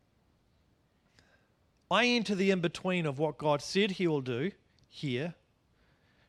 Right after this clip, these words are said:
to when he actually does it here. And part of the issue is when he actually does it here, it doesn't look anything like what I thought it was gonna look like when I was over here.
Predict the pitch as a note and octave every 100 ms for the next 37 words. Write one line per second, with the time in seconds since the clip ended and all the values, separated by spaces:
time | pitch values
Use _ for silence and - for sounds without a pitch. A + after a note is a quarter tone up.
0 | _ - E3 F3+ F3+ F3 F3 F3+ - D#3
1 | C#3 F3 E3 D3 C3 - - E3 B2+ -
2 | _ _ _ _ _ _ _ _ _ _
3 | _ _ _ _ - G3 F#3+ - - C#4
4 | C#4 G3+ G3+ B3 G3+ F3 D3+ G3+ G3 G3
5 | - D#3 G3+ A#3+ A#3+ F#3 - D#3+ C#3+ F3
6 | - _ _ _ _ _ _ _ _ _
7 | _ - B3+ G#3 E3+ A3+ A#3 G#3+ A3 A3
8 | A3 - - A3+ A#3 A#3 - A#3 G#3+ F#3
9 | F#3+ F#3 - F#3 F3 - F3 F3+ F3+ D3+
10 | E3+ D#3 C#3+ D#3+ - C#3+ C3+ D#3 D3+ D3
11 | C3+ B2+ C3 D3+ B2+ A2+ A2 -